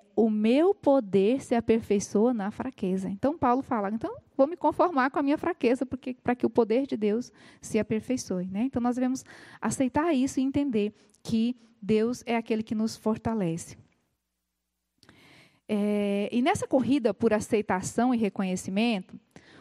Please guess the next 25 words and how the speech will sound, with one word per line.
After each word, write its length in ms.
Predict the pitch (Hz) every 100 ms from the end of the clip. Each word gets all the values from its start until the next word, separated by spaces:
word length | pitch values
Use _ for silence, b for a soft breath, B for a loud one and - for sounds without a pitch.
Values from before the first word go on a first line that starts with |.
| B
muitas 500 | 254 403 554 311 208
vezes 480 | 190 220 285 208 202
nós 300 | 220 214 220
nos 240 | 233 254
agarramos 1040 | 240 240 214 190 214 240 311 214 180 - - -
a 140 | 220
papéis 760 | - 285 - 220 269 269 220
que 140 | - 247
exercemos 920 | 226 214 214 - 233 320 240 185 - B B B B
e 260 | - 240 247
a 80 | 254
gente 240 | 269 302
passa 360 | - 302 311 330
a 40 |
confundir 880 | - 339 381 392 453 330 247 208 185 - _
os 160 | - -
papéis 540 | 269 247 294 330 508
que 80 | -
a 60 | 330
gente 280 | 294 277
exerce 580 | 277 240 208 208 262 370 - _ _ _ _
com 360 | - 302 320 427 - _ _ _
a 100 | 269
nossa 260 | 247 226 -
identidade. 800 | 226 233 - 269 - - - -